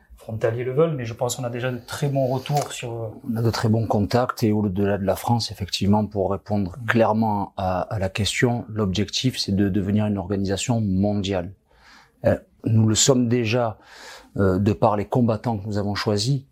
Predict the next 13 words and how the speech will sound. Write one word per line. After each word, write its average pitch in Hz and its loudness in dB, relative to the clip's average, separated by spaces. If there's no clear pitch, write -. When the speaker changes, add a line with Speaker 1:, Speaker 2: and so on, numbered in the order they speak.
Speaker 2:
mais 104 4
ça 113 4
suffit 113 0
pas. - -2
On 107 0
va 98 4
réussir 104 0
à 104 0
s'exporter. 127 0
On 98 0
a 98 2
déjà 101 0
de 90 -6